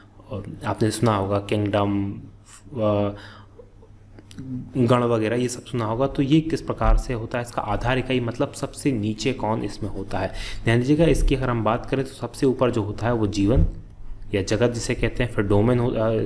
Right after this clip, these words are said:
जीवन होता है, उसके नीचे डोमेन, फिर जगत होता है, किंगडम जिसे कहते हैं, फिर संघ होता है, फिर वर्ग होता है, फिर गण, फिर कुल, फिर वंश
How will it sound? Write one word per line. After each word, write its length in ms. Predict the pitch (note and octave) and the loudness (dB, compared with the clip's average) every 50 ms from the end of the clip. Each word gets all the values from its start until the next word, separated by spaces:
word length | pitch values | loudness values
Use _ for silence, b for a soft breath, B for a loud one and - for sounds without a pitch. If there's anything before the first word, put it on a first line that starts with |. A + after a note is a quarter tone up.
| A2+ A#2 A#2+ | -2 -4 -6
जीवन 360 | A2+ A2 G#2+ A#2+ A#2+ B2+ C#3 | -6 -2 4 6 6 6 6
होता 200 | C3+ C3 C3 C#3 | 4 2 0 0
है, 40 | C3 | -2
उसके 180 | B2+ - - A#2+ | -2 -2 -4 -4
नीचे 180 | A2+ - - | -4 -4 -4
डोमेन, 280 | G#2 G#2+ G#2+ A#2+ C3+ C3+ | -2 0 0 0 0 -2
फिर 200 | - - E3 D3 | -2 0 0 0
जगत 300 | B2 B2 A2 A2+ B2 G#2+ | 2 0 0 0 -2 -4
होता 200 | A2 G#2+ - B2 | -4 -6 -6 -6
है, 60 | - - | -6 -4
किंगडम 280 | A2 G#2+ A2 A#2 A#2+ | -4 -2 -2 -2 -2
जिसे 240 | A2+ A2 - - A2+ | -2 -4 -4 -6 -4
कहते 280 | F#2+ A2+ A2 G#2+ - A2 | -2 -2 -2 -2 -2 -2
हैं, 160 | A2+ A#2 A#2 B B B B B B B - | -4 -4 -6 B B B B B B B 2
फिर 120 | C3 C3 | 2 2
संघ 260 | B2+ - C#3 C3 A#2+ | 2 2 0 2 2
होता 260 | A2+ A#2 A2+ - A#2+ | 2 0 0 0 0
है, 160 | A#2 A#2+ B2+ C3 | 0 0 -2 -4
फिर 280 | - - - D3 D3 | -6 -2 2 4 4
वर्ग 240 | D3 C#3+ C#3 C3 A#2 | 6 6 4 4 2
होता 260 | A2 G#2+ G#2+ - A#2 | 0 -2 -2 -2 -2
है, 60 | A#2 | -2
फिर 180 | A2+ - B2+ A#2+ | 0 0 0 0
गण, 300 | A2+ A2 A#2 A#2 A#2+ A#2 | 2 4 4 4 2 2
फिर 200 | - - A#2 A2+ | 0 0 0 0
कुल, 280 | A2 - - C3 B2 A2+ | 0 0 2 4 4 4
फिर 200 | A#2 - A2 G#2 | 2 0 0 0
वंश 300 | G#2 A#2+ B2+ B2 - | 0 0 -2 -2 -4